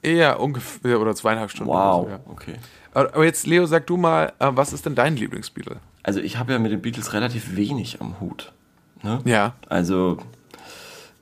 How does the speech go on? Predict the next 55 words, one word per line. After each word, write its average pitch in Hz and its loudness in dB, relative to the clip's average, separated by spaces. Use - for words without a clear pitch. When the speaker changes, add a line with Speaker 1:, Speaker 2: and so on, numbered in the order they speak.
Speaker 2:
das - -6
ist, - -4
äh, 98 4
für 98 -6
mich, - -4
ich - -6
hätte 120 2
wahrscheinlich 123 2
George 113 0
Harrison 117 -2
gesagt, 82 -4
einfach 90 -4
weil 98 2
ich - -8
den 98 2
so 101 0
Speaker 1:
Weil 110 6
du 117 6
ein 117 2
bisschen 139 4
eine, 127 8
weil 127 4
du 127 2
so 127 0
ein 127 0
bisschen 131 -2
eine 120 0
edgy 127 2
Antwort 117 0
geben 104 0
wolltest. 104 6
Speaker 2:
Ja, 135 8
genau, 123 6
genau, 110 6
Speaker 1:
So 113 10
was 135 8
Speaker 2:
genau. 117 8
Speaker 1:
nicht 107 4
jeder 135 6
sagt. 104 0
Speaker 2:
John 117 4
Lennon 120 8
kann 147 4
ich 147 4
nicht 147 0
sagen, 139 4
Paul 120 0
McCartney 107 -2
kann 117 -4
ich 104 -4
auch 85 4
nicht 127 0
sagen, 131 6
Ringo 120 4
Starr, 113 4